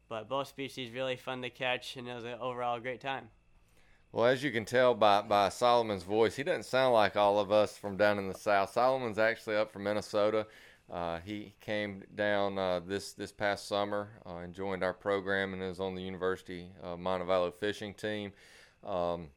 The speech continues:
Speaker 2: as he mentioned a, a, a minute ago, you know, there was a big tropical storm that, that pushed through very quickly yesterday.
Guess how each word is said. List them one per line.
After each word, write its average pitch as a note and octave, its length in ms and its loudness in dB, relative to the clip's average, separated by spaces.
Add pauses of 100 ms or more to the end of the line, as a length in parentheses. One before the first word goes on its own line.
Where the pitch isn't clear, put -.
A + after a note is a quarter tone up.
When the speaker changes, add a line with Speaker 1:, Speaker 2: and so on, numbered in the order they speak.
(600)
Speaker 2:
as C3 160 0
he C3+ 120 0
mentioned B2+ 500 0
a, G#2+ 420 0
a, A2+ 40 -2
a G#2 40 -4
minute A2 340 -4
ago, G2 500 0
you A2 120 -10
know, F#2+ 240 -2 (120)
there A2 140 -6
was F#2 120 -8
a F#2+ 40 -6
big B2 240 -4
tropical A2 420 -2
storm G#2+ 460 -4
that, F#2+ 220 -8
that F#2 180 -6
pushed A2+ 320 -4
through A2 240 -2
very G#2+ 240 2
quickly G#2 480 -4
yesterday. G2+ 720 0